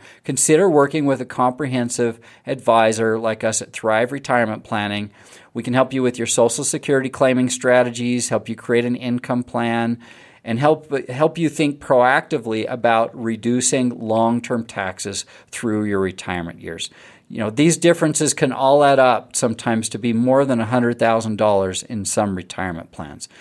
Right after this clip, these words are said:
Of course, each situation is different, but anytime we don't have to donate extra money to the government in the form of taxes, that can be a really great thing for us, because then we can then choose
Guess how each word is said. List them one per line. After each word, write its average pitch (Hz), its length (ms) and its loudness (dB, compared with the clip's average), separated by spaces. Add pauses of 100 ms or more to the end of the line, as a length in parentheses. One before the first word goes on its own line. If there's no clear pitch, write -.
Of - 80 -20
course, 143 320 0
each 156 260 2
situation 113 720 0
is 104 120 -4
different, 131 460 -2 (380)
but - 100 -4
anytime 139 440 2
we 131 100 6
don't 131 160 6
have 127 160 2
to 113 100 0
donate 127 480 4
extra 123 340 2
money 120 300 2
to 107 340 -2 (300)
the 120 80 -2
government 120 560 2
in 110 100 -4
the 104 60 -4
form 107 340 -4
of 101 140 -10
taxes, 139 520 -2 (260)
that 139 140 -6
can 160 120 -2
be 147 80 2
a 131 80 4
really 117 440 4
great 107 340 -2
thing 98 240 -6
for 98 220 -4
us, 98 200 0
because 95 400 -8
then 123 220 2
we 117 100 -2
can 104 160 -6
then 95 160 -4
choose 98 460 -6